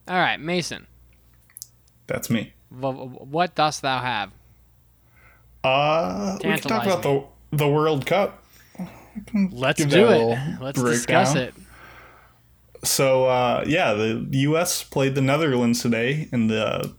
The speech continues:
Speaker 2: twenty nineteen Women's World Cup, and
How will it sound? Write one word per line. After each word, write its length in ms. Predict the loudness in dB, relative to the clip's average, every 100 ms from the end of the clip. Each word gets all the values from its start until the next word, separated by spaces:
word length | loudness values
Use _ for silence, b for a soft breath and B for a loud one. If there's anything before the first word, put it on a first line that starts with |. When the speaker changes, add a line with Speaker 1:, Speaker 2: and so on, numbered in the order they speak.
| -14
Speaker 2:
twenty 200 | -4 -2
nineteen 640 | 0 -2 -2 -2 0 -2 -4
Women's 400 | 0 2 0 0
World 400 | 0 0 0 -2
Cup, 320 | -2 -2 -4 -8
and 480 | -2 0 -2 -4